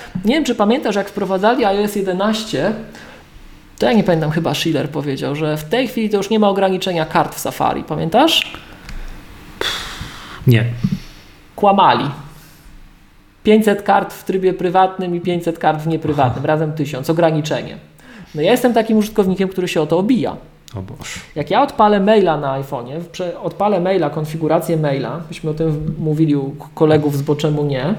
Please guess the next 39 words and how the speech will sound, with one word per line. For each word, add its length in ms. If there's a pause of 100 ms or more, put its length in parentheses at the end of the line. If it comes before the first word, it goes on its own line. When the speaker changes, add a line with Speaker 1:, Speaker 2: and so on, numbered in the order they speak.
(100)
Speaker 1:
w 80
pewnym 300
momencie, 560 (520)
to 100
ja, 340 (460)
słuchaj, 540
w 120
mailu 420
na, 340 (260)
e, 320 (480)
iPhone'ie 680
mam, 420 (520)
aż 140
policzę. 600 (160)
Speaker 2:
No 120
mówiłeś, 340
ty 120
tam 240 (100)
kilkadziesiąt 680
tysięcy. 500
Speaker 1:
Kilkadziesiąt 640
kont. 420 (140)
Kilkadziesiąt 560
Speaker 2:
A, 40
Speaker 1:
kont 200
Speaker 2:
kont, 180
Speaker 1:
pocztowych. 220
Speaker 2:
ale 100
mówisz, 220
jak, 160
jak 280
chciałbym, 240
że 60
Speaker 1:
Tak. 80
Speaker 2:
kilkadziesiąt 440
tysięcy 360
Speaker 1:
A, 20
a, 20
Speaker 2:
maili. 340